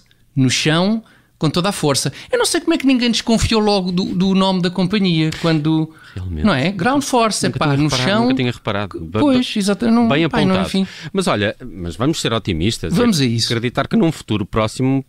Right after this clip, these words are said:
Speaker 2: possamos conhecer novos planetas e, quem sabe, até novas formas de vida.
Speaker 1: Sim, pois eu, eu não sei, repara, eu não sei é se essas novas formas de vida estarão muito interessadas em conhecer-nos a nós, Nelson. Imagina, por exemplo, que houve E Tês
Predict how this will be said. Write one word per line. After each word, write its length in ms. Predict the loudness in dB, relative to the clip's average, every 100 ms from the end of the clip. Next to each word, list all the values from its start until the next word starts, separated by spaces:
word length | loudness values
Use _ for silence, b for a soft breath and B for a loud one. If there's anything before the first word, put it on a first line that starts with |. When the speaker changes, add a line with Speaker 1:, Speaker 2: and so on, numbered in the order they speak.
| -10
Speaker 2:
possamos 380 | -4 -2 -2 -2
conhecer 380 | -2 0 0
novos 260 | 0 0 -4
planetas 680 | -4 0 2 2 0 -2 -2
e, 280 | 0 0 -2 -10 -6
quem 140 | -2
sabe, 240 | 0 -2 -2
até 160 | -2 -2
novas 300 | -2 -4 -4
formas 340 | -4 -2 -4
de 60 | -2
vida. 340 | -2 -2 -4 -10 -20 -8
Speaker 1:
Sim, 340 | -4 2 2
pois 200 | 2 -2
eu, 280 | 0 0 0
eu 140 | 2
não 120 | 2
sei, 380 | 2 0 -2 -2
repara, 300 | -6 -4 -2 0
eu 60 | 0
não 120 | 0
sei 320 | 0 -2 -2
é 80 | -4
se 180 | -2 -2
essas 260 | -2 0 2
novas 360 | 2 0 -2
formas 340 | 0 0 2 0
de 60 |
vida 160 | 0 0
estarão 280 | 0 0 2
muito 260 | 2 2
interessadas 540 | 0 0 -2 -2 0 2
em 80 | 2
conhecer-nos 600 | 2 2 2 2 2 2
a 40 |
nós, 280 | 2 2 2
Nelson. 420 | 0 0 -2 -6 -8 B B B
Imagina, 480 | 0 2 2 0 -4 B
por 100 | B
exemplo, 200 | -2 -2
que 80 | 0
houve 160 | 0 0
E 60 |
Tês 460 | 0 0 0 0 -4